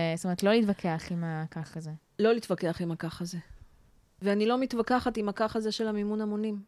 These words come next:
Speaker 2: ככה זה היה, ויש אנשים שאוהבים לקרוא, ויש אנשים שאכפת להם מהספר, והם יגיעו לספר. אני מאוד מאמינה בחוק המאמץ המזערי.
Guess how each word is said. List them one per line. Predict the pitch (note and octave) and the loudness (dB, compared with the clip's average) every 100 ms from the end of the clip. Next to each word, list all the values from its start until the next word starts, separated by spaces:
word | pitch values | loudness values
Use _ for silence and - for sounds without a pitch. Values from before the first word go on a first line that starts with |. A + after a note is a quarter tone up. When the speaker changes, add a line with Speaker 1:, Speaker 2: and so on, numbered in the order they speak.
| _ - | _ -2
Speaker 2:
ככה | G3+ A#3 | 0 0
זה | G#3 G3+ | 2 4
היה, | F#3 F3+ F3 F3 | 4 2 0 0
ויש | F#3 G3 G3+ | 0 2 0
אנשים | F#3 G3 F#3 | -2 -2 0
שאוהבים | F#3+ F3 F3+ F#3+ | 2 2 2 2
לקרוא, | F#3 - F#3 F#3+ - - - - - | 0 -2 -2 -4 -8 -20 -20 -20 -4
ויש | G3 G#3 | -2 0
אנשים | G#3+ G3 G#3+ | 0 0 0
שאכפת | G3+ F#3+ - F#3+ G3 | -2 -2 0 2 2
להם | F#3+ | 2
מהספר, | F#3 F#3 G3 F#3+ F#3+ F3+ | 2 0 -2 -2 -2 0
והם | F3 F3+ | 0 2
יגיעו | F3 F#3 F3+ | 2 2 2
לספר. | F3+ - F#3 - G3 G3+ _ _ - - - - - | 2 0 -2 -2 -4 -6 _ _ -20 -20 -20 -12 0
אני | G#3+ | 2
מאוד | A3+ B3 C4 | 4 4 2
מאמינה | C#4 A3+ F#3 F3 | 2 2 2 2
בחוק | E3+ - F3 E3+ | 0 -2 -2 0
המאמץ | E3+ E3 E3 - | 0 0 -2 -2
המזערי. | F3 E3+ D3+ D#3+ E3 | -2 -2 -2 -4 -4